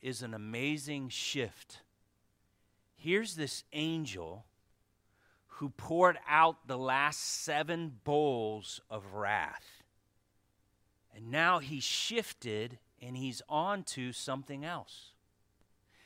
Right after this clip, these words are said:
And as I was reading this and rereading this, I felt like the Lord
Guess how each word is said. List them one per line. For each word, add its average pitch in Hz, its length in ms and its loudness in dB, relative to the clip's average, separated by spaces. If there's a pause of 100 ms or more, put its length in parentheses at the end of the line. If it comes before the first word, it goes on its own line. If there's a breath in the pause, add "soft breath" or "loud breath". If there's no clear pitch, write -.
(240 soft breath)
And 160 200 0
as 190 360 6
I 196 180 10
was 160 280 2
reading 175 480 2
this 131 260 -4
and 127 200 -4
rereading 139 680 -2
this, 123 260 -8
I 123 140 -2
felt 233 500 0
like 123 460 2
the 127 160 -4
Lord 147 560 -2